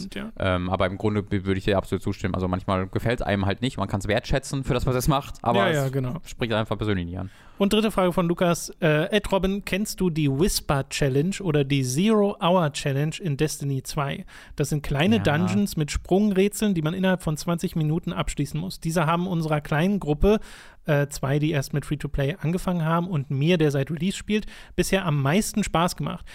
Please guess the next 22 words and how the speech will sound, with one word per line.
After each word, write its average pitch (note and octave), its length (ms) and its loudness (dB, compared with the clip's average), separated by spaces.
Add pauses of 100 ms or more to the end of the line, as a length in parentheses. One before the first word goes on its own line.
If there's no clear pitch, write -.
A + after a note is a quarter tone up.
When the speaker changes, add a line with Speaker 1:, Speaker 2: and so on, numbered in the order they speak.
(140)
Speaker 1:
Ich E3 100 -2
kann F#3 140 0
hier G3 120 0
echt A#3 200 0
eine F#3+ 120 4
Empfehlung G3 400 2
aussprechen, F#3+ 520 0 (200)
vor - 240 0
allem, G3 320 2 (160)
wenn E3 100 2
man D#3+ 120 2
niemanden F#3 340 2
dabei D3 320 2
hat, E3 280 -2
der D3+ 160 2
einem D3+ 200 0
alles C#3+ 280 -2
verrät. C#3 520 -2 (240)
Speaker 2:
<laughs> - 140 -2 (400)
Ähm, A2 360 2
ich - 200 -6
gla-, A#2+ 260 0